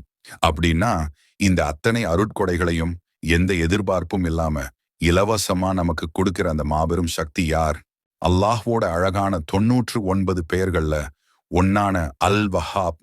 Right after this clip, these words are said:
என்ற பெயர் நமக்கு இதைத்தான் உணர்த்துது. அல் வஹாப் அப்படின்னா, எல்லாவற்றையும் இலவசமாக தருபவன், எந்த கைமாறும் எதிர்பாராமல் அள்ளி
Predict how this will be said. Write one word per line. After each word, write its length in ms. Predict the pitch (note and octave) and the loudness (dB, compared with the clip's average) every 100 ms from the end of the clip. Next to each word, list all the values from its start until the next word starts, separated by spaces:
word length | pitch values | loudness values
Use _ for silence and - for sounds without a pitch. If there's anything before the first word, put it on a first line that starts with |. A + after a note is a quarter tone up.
| - | -6
என்ற 120 | E2+ E2 D#2+ | -2 -2 -2
பெயர் 220 | F#2+ G#2 | -2 0
நமக்கு 260 | E2+ D#2+ D#2+ | -2 -2 -4
இதைத்தான் 340 | D#2+ D#2+ E2+ D#2 | -4 -2 -2 -2
உணர்த்துது. 380 | D#2 D2+ C#2+ C2 - _ _ _ - - G2+ | -2 -4 -8 -10 -14 _ _ _ -20 -4 2
அல் 160 | B2+ F#3 E3+ | 4 4 2
வஹாப் 420 | C3 C3 B2 F#2 | 0 -2 -2 -4
அப்படின்னா, 360 | D#2 D#2 D2 C#2+ D2 - _ _ _ - | -4 -2 -2 -4 -6 -10 _ _ _ 0
எல்லாவற்றையும் 760 | F2 G#2+ A#2+ A#2+ G#2 A#2 A#2 F#2 | 2 2 2 0 0 0 0 0
இலவசமாக 600 | E2+ F#2 G#2 - G2+ F#2+ F#2 E2 | 0 0 0 -2 -2 -2 -2 -2
தருபவன், 400 | E2 D2 C#2 B1+ - _ _ _ _ - | -4 -2 -6 -8 -12 _ _ _ _ 0
எந்த 300 | E2+ F#2 A2 E2 | 2 4 2 0
கைமாறும் 580 | G2 G#2 G#2 G#2 G2+ G#2 G2+ - E2 | 0 2 2 2 0 -2 -6 -6 0
எதிர்பாராமல் 720 | E2+ F#2+ F2+ F#2+ F#2 F2+ F2+ D2 | 2 2 0 0 0 0 -2 -2
அள்ளி 200 | D#2+ | -2